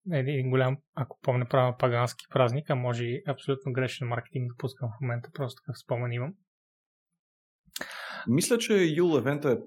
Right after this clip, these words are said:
Speaker 1: по-давнашен, а сега пускат само River рейдовете, но и аз не съм чел достатъчно отблизо, че да
Speaker 2: Да.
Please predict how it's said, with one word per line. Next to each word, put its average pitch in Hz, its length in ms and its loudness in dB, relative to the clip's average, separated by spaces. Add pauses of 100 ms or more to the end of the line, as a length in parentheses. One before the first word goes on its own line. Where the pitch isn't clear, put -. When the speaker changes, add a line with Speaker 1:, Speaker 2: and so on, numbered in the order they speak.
Speaker 1:
по-давнашен, 151 1040 0 (420)
а 113 80 -4
сега 113 300 0
пускат 117 240 -4
само 113 200 2
River 104 280 2
рейдовете, 151 420 2
но 135 120 2
и 110 80 4
аз 110 140 2
не 117 60 -2
съм 107 160 0
чел 98 140 0
достатъчно 98 480 -4
отблизо, 92 340 -4
че - 140 -4
да 95 220 -2
Speaker 2:
Да. 123 280 -2